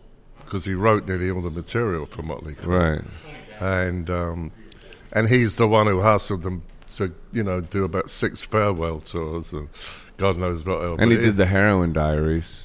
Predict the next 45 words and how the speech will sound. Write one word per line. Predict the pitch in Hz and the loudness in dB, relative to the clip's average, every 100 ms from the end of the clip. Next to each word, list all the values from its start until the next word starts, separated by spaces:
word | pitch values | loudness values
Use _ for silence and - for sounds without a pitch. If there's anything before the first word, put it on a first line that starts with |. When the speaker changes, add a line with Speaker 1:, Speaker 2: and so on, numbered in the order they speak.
| - | -4
Speaker 1:
Oh, | 113 120 | 2 4
that's | 123 120 - | 4 2 2
right. | 123 117 82 | 2 2 0
Yeah, | 98 110 104 80 85 | 0 2 0 -2 -4
yeah. | 95 | 0
Speaker 2:
And, | 98 95 | 4 4
like, | 98 | 4
I | 98 | 2
think, | - 104 | 2 2
like, | 98 90 | 2 4
that | 101 | 4
was | 92 95 | 4 4
gonna | - 92 | 2 4
be | 92 | 4
a | 85 | 4
musical, | 82 85 87 101 113 110 | 4 2 0 -2 0 2
or | 78 | 2
was | 85 90 | 0 0
it | 95 | 0
a | |
musical | 85 82 82 92 101 | 0 0 0 -2 -2
or | 98 | -2
something | - 78 78 | -4 -4 -4
like | |
Speaker 1:
I'm | 76 76 | -4 -8
Speaker 2:
that? | - | -10
Speaker 1:
sure | - 92 87 | -10 -8 -8
it | - - - | -10 -14 -12
would | 73 | -10
have | - | -8
been | 95 | -6
a | 95 | -4
marvelous | 95 104 107 82 85 - | 0 0 -2 -6 -10 -8
musical, | 82 76 76 - - 85 - - - - - - - | -8 -10 -12 -12 -14 -14 -16 -16 -18 -18 -18 -18 -20
especially | - 107 87 101 | -4 -2 0 -2
Speaker 2:
Yeah. | |
Speaker 1:
with | 92 104 | -2 -2
him | 90 | -2
as | 82 87 | -4 -4
musical | 90 82 80 87 | -6 -6 -6 -8
director. | 78 85 90 - - 65 71 | -6 -4 -4 -6 -10 -12 2
Speaker 2:
And | 113 | 4
he's | 135 110 | 4 2
a | |
photographer. | 87 92 - 90 104 87 76 71 | -2 -2 0 2 0 -2 -6 -8